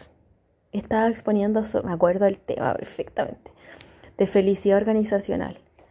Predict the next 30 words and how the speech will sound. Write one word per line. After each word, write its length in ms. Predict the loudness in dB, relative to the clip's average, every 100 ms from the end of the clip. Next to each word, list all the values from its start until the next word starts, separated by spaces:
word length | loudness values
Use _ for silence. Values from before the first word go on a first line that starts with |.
| _ _ _ 2
Llevé 200 | 6 8
a 60 | 6
un 80 | 4
expositor 760 | 0 -6 -6 -4 0 2 2
que 160 | -2 -2
era 140 | -2
mi 140 | -2
mentor, 760 | -2 -4 -6 -8 -6 -4 -6 -8
era 240 | -4 -2
como 280 | -2 -2 -2
un 120 | -2
día 180 | -2 -2
muy 180 | -2 -4
feliz 300 | -4 -6 -4
para 240 | -6 -4
mí, 300 | -2 0 -2 -6 _ _ -20 -20 _ -2
porque, 1120 | -2 0 -2 2 2 2 0 0 -2 -4 -6 _ _ _ _ _ _
eh, 500 | -4 -2 -2 -2 -4 -10 _ _ _ -4
qué 100 | 2
irónico 380 | 4 4 2
igual, 360 | 0 0 -4 -8 -16 -20 _ _
íbamos 400 | 0 4 4 4
a 40 | 2
hablar 280 | 0 0
de 80 | -2
eso, 220 | -2 -4
pues 160 | -6 -4
íbamos 200 | 0 0
a 40 |
imple-, 340 | 0 -2 -2